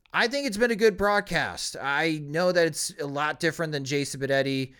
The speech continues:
in the past, where we got used to Jason Benetti's style over the years. And <laughs> when you're talking about a bad White Sox team, I enjoy those moments of comedy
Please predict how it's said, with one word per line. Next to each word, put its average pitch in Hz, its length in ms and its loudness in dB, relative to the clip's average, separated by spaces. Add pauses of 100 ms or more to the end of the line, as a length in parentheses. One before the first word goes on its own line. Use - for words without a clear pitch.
(380)
in 123 120 -6
the 113 80 -8
past, 208 640 -2
where 135 720 4 (200)
we 143 120 -4
got 135 340 0
used 139 300 -4
to 151 80 -2
Jason 131 340 -2
Benetti's 123 380 -2
style 170 560 0
over 170 240 -2
the 180 100 -6
years. 196 540 0
And 139 460 -4
<laughs> - 20 -12
when 180 120 -2
you're 143 340 2 (260)
talking 170 260 2
about 151 180 2
a 139 80 2
bad 143 320 0
White 139 240 0
Sox 151 380 -2
team, 170 300 -4
I 143 120 -2
enjoy 139 680 2
those 135 320 2
moments 139 640 -2
of 120 440 -2 (380)
comedy 190 720 2